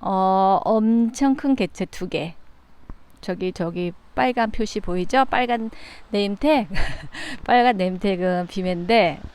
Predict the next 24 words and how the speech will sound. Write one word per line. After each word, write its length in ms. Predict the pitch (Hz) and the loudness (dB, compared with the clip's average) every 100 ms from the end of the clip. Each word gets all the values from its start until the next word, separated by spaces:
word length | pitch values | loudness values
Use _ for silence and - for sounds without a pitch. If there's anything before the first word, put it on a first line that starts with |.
| 190 | -10
어, 640 | 185 170 170 170 165 170 - - - - - - - - | -6 -4 -4 -4 -6 -8 -12 -20 -20 -20 -20 -20 -14 -6
너무 440 | 185 185 190 196 | -2 0 -2 -4
더, 180 | 196 170 - - - | -4 -6 -6 -18 -6
더 200 | - 185 | -2 -2
크게 300 | - 294 262 | -2 -2 0
키워보고 480 | 254 - 294 247 226 | -2 0 0 2 0
싶었는데 1300 | 226 - 269 240 220 208 208 214 208 214 285 349 403 - | -2 -6 -4 -2 -2 -4 -4 -4 -4 -2 4 4 4 -4
이제 220 | 156 175 - | -6 -6 -8
저희는 480 | - 175 185 190 | -6 -4 -2 -4
또 100 | 202 | -4
농장이니까 640 | 185 175 190 233 214 190 190 | -4 -2 0 0 0 -2 -4
조금 300 | 208 233 247 | -4 -2 0
더 140 | 208 | 0
큰 240 | 170 254 233 | -2 -2 -2
걸 160 | 214 | -2
더 160 | 196 170 | -4 -6
이렇게 260 | 160 - 170 | -8 -10 -12
또 100 | 196 | -10
키울 320 | - 254 262 | -10 -6 -6
수 160 | 254 - | -6 -6
있으니까 840 | 165 - 180 170 - 170 175 180 - - - - | -8 -8 -8 -8 -8 -4 -4 -4 -8 -16 -16 -10
여러분들에게 1000 | 180 175 180 180 - 170 160 165 170 190 - - - - - - - | -6 -4 -4 -8 -6 -6 -6 -6 -8 -8 -8 -6 -4 -4 -6 -8 -12
드리겠습니다. 640 | 175 175 170 - 165 - | -10 -6 -2 -2 -2 -4
이거는 520 | - - - 196 247 | -6 -8 -6 -2 -2